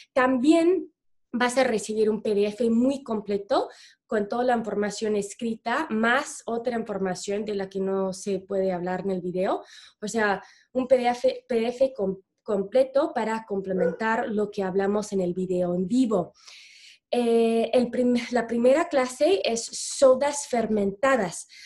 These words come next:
Vamos a hablar sobre cómo usar frutas y cómo usar hierbas, hierbas también medicinales para hacer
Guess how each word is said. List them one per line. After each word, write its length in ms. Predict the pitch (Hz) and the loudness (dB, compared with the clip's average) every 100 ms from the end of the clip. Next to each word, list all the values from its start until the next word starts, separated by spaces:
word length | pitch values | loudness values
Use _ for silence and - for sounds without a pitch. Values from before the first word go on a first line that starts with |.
| - | -4
Vamos 280 | 247 262 277 | 0 2 0
a 60 | 254 | 0
hablar 320 | 226 240 247 | 0 0 -2
sobre 320 | - 226 214 | -2 -2 -2
cómo 280 | 240 240 262 | 0 4 4
usar 380 | 226 - 214 208 | 4 0 -4 -6
frutas 680 | - 285 - 269 277 277 247 | -6 -6 -2 2 2 0 -6
y 80 | |
cómo 440 | 240 233 233 233 233 | -4 0 0 -2 -4
usar 420 | 202 - 220 208 190 | -12 -8 -6 -6 -6
hierbas, 680 | 185 247 247 233 233 262 - 202 | 2 6 6 6 4 0 -2 -2
hierbas 440 | 226 226 262 - | 0 2 0 0
también 300 | 226 214 226 | 0 2 4
medicinales 760 | 240 226 202 190 190 185 214 | 4 4 0 -2 0 -2 -4
para 180 | - 190 | -6 -4
hacer 460 | 190 - 226 220 | -4 -2 -2 -2